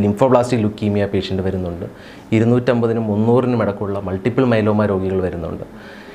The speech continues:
ഇതാണ് ഒരു ഹോസ്പിറ്റൽ രജിസ്ട്രിയിൽ നിന്ന് നമുക്ക് കേഷൻ-, കിട്ടുന്ന മെയിൻ പേഷ്യൻ്റ് ഡേറ്റ. എന്നാൽ ഇതൊരു സമൂഹത്തിൻ്റെ റിഫ്ലക്ഷൻ അല്ല. അതിനായി നമുക്ക് പോപ്പുലേഷൻ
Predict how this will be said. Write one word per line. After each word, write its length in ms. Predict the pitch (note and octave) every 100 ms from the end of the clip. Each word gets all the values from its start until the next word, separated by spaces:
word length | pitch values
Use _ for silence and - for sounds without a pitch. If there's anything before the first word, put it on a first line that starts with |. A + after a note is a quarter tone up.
| - - D#3
ഇതാണ് 320 | F3 D3+ D3+ D3+
ഒരു 100 | C3+ B2
ഹോസ്പിറ്റൽ 460 | B2 B2 C#3 C3+ C3+ A#2+
രജിസ്ട്രിയിൽ 420 | G#2+ G#2+ B2 A#2 A#2
നിന്ന് 160 | B2 A2
നമുക്ക് 200 | G#2 A#2 G#2
കേഷൻ-, 320 | F#2+ F#2 -
കിട്ടുന്ന 280 | G2+ G2+ G2 B2+ B2
മെയിൻ 180 | D3 E3 A#2+
പേഷ്യൻ്റ് 420 | G#2 G2 G2+ D3
ഡേറ്റ. 220 | D#3 A#2+ - - - - - - - - - - A#2
എന്നാൽ 260 | C3 A2 E2+ - - - - -
ഇതൊരു 280 | F#3 F3+ E3+ F3
സമൂഹത്തിൻ്റെ 680 | D3 C3 D3 D#3 D#3+ D#3+ D#3 C3+
റിഫ്ലക്ഷൻ 380 | G#2 F#2+ - G2+
അല്ല. 160 | D2+ D#2 - - A2+
അതിനായി 380 | C3 D#3 A2 A#2+ A2+
നമുക്ക് 200 | G2+ C3 -
പോപ്പുലേഷൻ 640 | C#3+ C#3+ D3+ C#3+ C#3